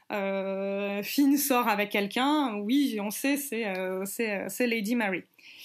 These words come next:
Euh, donc cette mise en scène d'un, d'un triangle amoureux qui impliquerait, euh, Lady Mary, euh, Alicia Florrick et un personnage joué par Matthew Good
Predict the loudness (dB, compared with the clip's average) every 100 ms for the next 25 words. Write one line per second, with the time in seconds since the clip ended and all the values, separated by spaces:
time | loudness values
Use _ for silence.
0 | -16 -16 -18 -20 -20 -14 -10 -10 -10 -14
1 | -16 -18 _ _ _ _ _ _ _ _
2 | _ _ _ _ _ _ -18 -4 0 2
3 | 2 2 4 4 4 2 2 2 4 4
4 | 0 -2 -4 -4 -2 -2 -2 0 2 2
5 | 2 2 2 2 2 0 -2 -6 -4 -6
6 | -10 -6 -4 -2 -2 -2 -2 -2 -4 -4
7 | -2 -2 -2 -2 -4 -4 -2 -2 -4 -4
8 | -2 -4 -4 -4 -2 -2 -4 -6 -4 0
9 | 0 0 -2 -4 -2 0 0 0 -2 -4
10 | -2 0 0